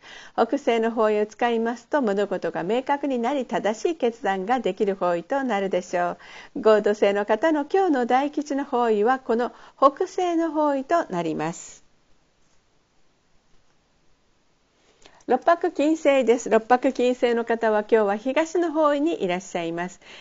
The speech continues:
東の方位の持つ意味は、あ、経済を動かすことができるという意味があるんですね。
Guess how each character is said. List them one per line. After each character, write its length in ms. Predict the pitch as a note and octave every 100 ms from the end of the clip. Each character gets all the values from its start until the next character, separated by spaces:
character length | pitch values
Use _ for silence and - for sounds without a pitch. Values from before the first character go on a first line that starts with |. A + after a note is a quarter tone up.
| -
東 340 | A3 A3 B3 A#3
の 100 | A#3
方 220 | A3+ A3
位 40 |
の 140 | G#3+ G3+
持 140 | G#3+
つ 160 | A3 G3
意 100 | G#3
味 200 | F3 E3
は、 260 | F3+ F3 - - - -
あ、 360 | F#3 F3 F3 -
経 260 | G#3+ G#3+
済 300 | G3 G3 F#3
を 100 | F3+
動 160 | F#3 G#3+
か 140 | C#4+
す 120 | C#4
こ 140 | - D4+
と 140 | E4
が 120 | E4
で 140 | D4+ C#4
き 180 | C#4+ C4+
る 140 | D#4+
と 140 | C#4+
い 280 | A#3+ G#3 F#3+
う 40 | -
意 80 | G#3
味 200 | F#3+ F3
が 200 | A#3+ -
あ 120 | G#3
る 140 | F#3+ F3
ん 80 |
で 100 | E3
す 140 | F3 A#3+
ね。 260 | C#4 D4+